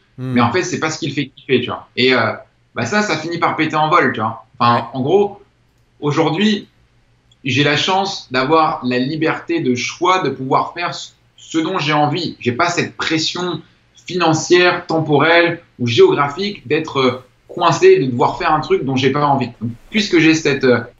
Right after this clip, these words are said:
Speaker 2: cette chance, autant le mettre en place. Et, euh, et, et, et ça, on a peut-être du mal à le comprendre parce qu'au départ, certes, on va faire certains sacrifices, on fait pas que ce qu'on aime,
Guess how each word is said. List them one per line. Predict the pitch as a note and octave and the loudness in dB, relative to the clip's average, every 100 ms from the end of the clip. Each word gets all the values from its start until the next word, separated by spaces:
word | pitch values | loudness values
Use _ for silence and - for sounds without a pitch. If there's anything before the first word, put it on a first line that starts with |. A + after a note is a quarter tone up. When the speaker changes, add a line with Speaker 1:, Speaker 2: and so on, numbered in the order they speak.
| _ | _
Speaker 2:
cette | A#2+ A#2 | -4 0
chance, | - G3+ G3+ - - | 0 0 -2 -8 -8
autant | C3+ C3+ E3+ E3 | -2 0 2 2
le | |
mettre | D3+ D3 D3+ | 2 0 -2
en | |
place. | C3+ B2+ - - - | 0 0 -2 -10 -4
Et, | A#2 A#2+ | 2 2
euh, | G#2+ G2+ G#2 - _ _ _ _ _ - | 2 -2 -6 -12 _ _ _ _ _ -2
et, | A#2+ | 0
et, | B2 A#2+ A#2+ B2+ C3 G#3 | 2 2 0 -2 -4 -4
et | F#3+ | -6
ça, | G#3 G3+ | -2 0
on | |
a | D#3 | -2
peut-être | E3+ D#3 | -4 -4
du | C3+ | -4
mal | E3 E3+ | -2 0
à | |
le | D#3+ | -2
comprendre | D#3 F3+ G3+ | -6 -4 -4
parce | D3+ - | -4 -6
qu'au | C3+ D3 | -6 -2
départ, | C#3+ D#3+ F3 E3+ | 2 2 4 2
certes, | - D#3+ D#3 | 0 -4 -2
on | A2+ | -4
va | A2+ | -6
faire | C3 C3 | -6 -6
certains | A#2+ C3 | -6 -4
sacrifices, | B2 A2+ - C#3 F3+ - | -4 -4 -4 -4 -4 -4
on | |
fait | A2 | -2
pas | A#2+ A#2+ | -2 -2
que | A2 | -4
ce | - | -2
qu'on | G#2 | 0
aime, | D3+ - | 0 -2